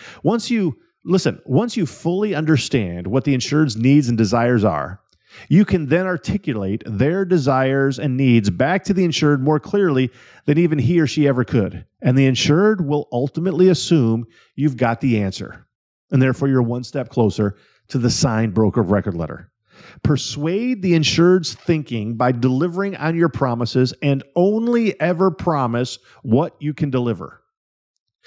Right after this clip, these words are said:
Persuasion is a part of the fastest, smartest, most ethical approach to building a one million dollar or more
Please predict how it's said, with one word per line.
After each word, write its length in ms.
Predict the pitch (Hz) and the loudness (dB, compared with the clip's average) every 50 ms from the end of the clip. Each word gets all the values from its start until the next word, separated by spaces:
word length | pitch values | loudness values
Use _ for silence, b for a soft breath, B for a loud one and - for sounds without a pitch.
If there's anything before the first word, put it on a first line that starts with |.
| B B B B | B B B B
Persuasion 800 | - 156 143 - - - 143 160 175 202 208 185 190 208 208 196 | -2 0 0 0 -2 0 2 2 2 4 2 2 0 0 -2 -2
is 160 | - 135 117 | -2 -2 -2
a 40 | 151 | -2
part 260 | 127 - 151 156 160 | -2 -2 -2 -2 -2
of 60 | 156 | -2
the 80 | 147 147 | -2 -2
fastest, 560 | - - 143 139 143 151 - - 165 151 - | -2 0 0 2 0 0 0 0 0 0 0
smartest, 400 | - - 139 139 143 147 139 - | 0 -2 0 0 2 0 0 0
most 300 | 143 135 135 135 - - - | 0 0 2 0 0 -2 -2
ethical 320 | 139 113 - 127 139 151 | -2 -2 -2 -2 -4 -4
approach 460 | 143 - - 123 123 127 120 - - - b b b b b | -4 -2 -2 0 0 0 0 -2 -6 -14 b b b b b
to 100 | - 123 | -4 -2
building 440 | 101 87 131 131 131 123 135 135 127 | 0 0 0 0 0 0 -2 -2 -2
a 120 | 117 117 | 0 0
one 340 | 107 104 104 117 123 127 123 | 0 0 0 0 0 2 2
million 280 | 120 120 120 120 117 113 | 2 4 4 4 2 2
dollar 300 | 110 107 110 110 110 107 | 2 4 4 4 2 2
or 200 | 117 113 117 107 | 2 2 2 2
more 400 | 101 98 98 98 104 104 101 | 2 2 2 2 2 0 0